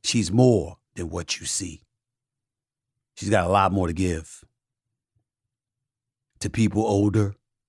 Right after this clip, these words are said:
and younger than her. Good luck, girl. Javicia Leslie, right here on No Mercy. Reminding us all, you don't have to know sports to know mercy. We appreciate you.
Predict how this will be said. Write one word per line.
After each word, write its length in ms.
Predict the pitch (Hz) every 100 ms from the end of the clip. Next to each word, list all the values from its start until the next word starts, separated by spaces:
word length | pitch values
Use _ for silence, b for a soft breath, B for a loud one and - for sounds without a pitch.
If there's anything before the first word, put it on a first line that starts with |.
| _ -
and 260 | 120 117
younger 340 | 110 90 85 85
than 180 | 80
her. 260 | 71 69 - _ _ _ _ _ _ _ _ _ _ _ _ _ _
Good 180 | 147 139
luck, 400 | 151 147 - _
girl. 460 | 117 113 110 104 - _ _ _ _ _ _ _ -
Javicia 480 | 87 107 - 107
Leslie, 480 | 107 107 - 82 69 _ _ _ -
right 140 | 101
here 140 | 98 92
on 140 | 92
No 120 | 98
Mercy. 460 | 92 92 85 - - _ _ _ _ _ _ _ _ _ -
Reminding 560 | 98 110 117 120 113
us 160 | 117 113
all, 300 | 123 107 85
you 120 | 92
don't 160 | 98 107
have 120 | 104
to 100 | 107
know 140 | 101
sports 640 | 95 - 80 - - - - _ _ _ _
to 80 | 87
know 160 | 87 82
mercy. 480 | 85 76 - 69 _ _ _ _ _ _ -
We 120 | 95
appreciate 580 | 92 120 92 101 87
you. 100 | -